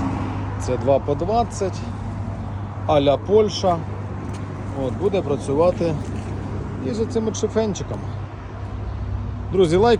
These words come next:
підписка, техніка по наявності. Доставочка безкоштовна, без предоплат.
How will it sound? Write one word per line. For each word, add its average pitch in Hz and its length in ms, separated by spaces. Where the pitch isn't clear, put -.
підписка, 220 440
техніка 196 460
по 208 120
наявності. 202 680
Доставочка 185 560
безкоштовна, 185 720
без 151 180
предоплат. 151 460